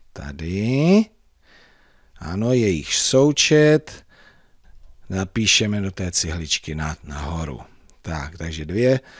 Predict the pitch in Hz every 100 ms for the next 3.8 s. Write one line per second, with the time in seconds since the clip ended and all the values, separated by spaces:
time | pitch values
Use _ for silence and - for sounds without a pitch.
0 | - _ - - - - _ 110 117 110
1 | - 90 90 87 80 85 - 78 - -
2 | - 113 110 101 82 76 - - 69 -
3 | 78 - 98 98 95 - 107 101